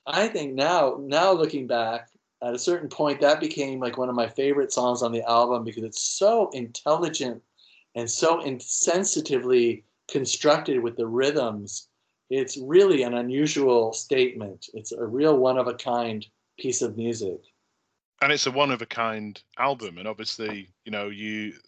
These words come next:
Speaker 2: that, that kind of takes us through all the tracks, and then, you know, you complete your work on the record.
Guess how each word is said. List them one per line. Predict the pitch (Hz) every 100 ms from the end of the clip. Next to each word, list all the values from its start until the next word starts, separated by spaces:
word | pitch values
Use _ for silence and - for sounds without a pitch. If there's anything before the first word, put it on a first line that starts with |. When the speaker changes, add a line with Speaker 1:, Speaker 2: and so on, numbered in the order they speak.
| _
Speaker 2:
that, | 120 117
that | 123
kind | 131 113
of |
takes | - 120 113
us | 107
through | 113 110
all | 101
the |
tracks, | 101 123 113 - -
and | 107
then, | 113 110 110 - - - _ _
you | 104
know, |
you | 113
complete | 110 110 135
your | 127 123
work | 123 120
on | 117
the | 110
record. | 117 - 120 113 113